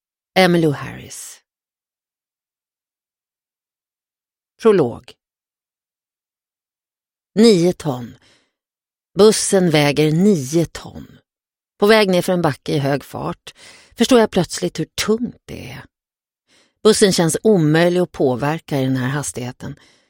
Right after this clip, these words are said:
I sammanhanget är jag obefintligt liten och lätt. Jag kan krossas mellan glas och metall som en insekt. Högerfoten pumpar bromspedalen, men bromsarna är sega. I kassettdäcket mal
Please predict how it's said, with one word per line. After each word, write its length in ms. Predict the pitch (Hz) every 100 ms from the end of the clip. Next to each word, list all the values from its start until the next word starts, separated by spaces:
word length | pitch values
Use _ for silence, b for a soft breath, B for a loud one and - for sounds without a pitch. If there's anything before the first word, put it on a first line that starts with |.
| b -
I 80 | 190
sammanhanget 800 | 196 165 165 180 185 185 - b b -
är 80 |
jag 260 | 202 185 180
obefintligt 840 | 240 180 165 - 220 220 - 190
liten 640 | 180 196 131 - _ 208 135
och 80 | 131
lätt. 240 | 180 175 _ _ - - _
Jag 100 | -
kan 180 | 160 160
krossas 640 | - 233 - - 214 -
mellan 260 | 147 139
glas 340 | 139 160 170 -
och 60 |
metall 380 | 147 - 165 165
som 180 | - -
en 100 | 151
insekt. 600 | 151 131 - - 190 - _ b b b b b b _ -
Högerfoten 640 | 185 151 - 165 180 165
pumpar 520 | - 170 135 - 156
bromspedalen, 1000 | 147 170 139 131 - 143 156 160 165 143
men 160 | 143 147 B B
bromsarna 600 | 220 202 143 - 185 185
är 40 |
sega. 560 | - 196 - - - - _ _ _ _
I 60 | 170
kassettdäcket 760 | - 156 151 - 143 - 147
mal 380 | 151 151 147 151